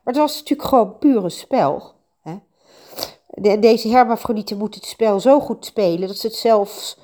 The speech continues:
ja, beter is om het met de dochter ook het spelletje te spelen, die dus niet ingewijd is, eh, in de cult, hè. Want anders is het gevaarlijk, niet alleen voor mij,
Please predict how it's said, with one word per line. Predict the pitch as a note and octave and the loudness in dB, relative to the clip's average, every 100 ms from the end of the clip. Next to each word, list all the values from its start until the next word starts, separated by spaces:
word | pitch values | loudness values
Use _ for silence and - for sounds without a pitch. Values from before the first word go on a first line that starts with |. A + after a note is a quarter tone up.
| _ _ _ _ | _ _ _ _
ja, | B3+ A3 D#3+ D3 | 0 2 2 4
beter | B3 E4+ D#4 G3+ | 6 6 2 -2
is | G#3+ - | -4 -6
om | G#3 | -6
het | F#3+ | -4
met | G3 G3 | -4 -6
de | E3 | -4
dochter | C4 - - G#3 F#3+ - | -4 -4 -4 -2 -2 0
ook | G#3 A3+ | -2 -2
het | A3 | -8
spelletje | - A3 F#3+ F#3 F3+ | -2 0 0 -4 -8
te | F3 | -10
spelen, | - G3 E3 D#3 D#3+ | -2 2 2 0 -4
die | F3+ | -6
dus | D#3+ D#3+ | -8 -6
niet | B3+ C4+ | -8 -6
ingewijd | C#4 C4+ - A#3 G3 F3+ - | -4 -4 0 2 2 0 -4
is, | D3 - | -8 -6
eh, | E3 D3 - | -4 -4 -6
in | F3+ D#3+ | -8 -8
de | D#3+ | -10
cult, | - D3 C3 - | -6 -6 -8 -10
hè. | - - - - - | -10 -10 -20 -20 -6
Want | G#3 | 0
anders | C4 B3 | 2 0
is | |
het | A#3+ - | -4 -6
gevaarlijk, | - C4 C#4+ G#3 D#3 | 0 2 4 2 -2
niet | G#3+ G3+ | -6 -4
alleen | G3 F#3+ F#3 | -2 -2 -2
voor | - F3 | -6 -2
mij, | G#3 F#3+ D3+ G#3 | 0 0 -2 -6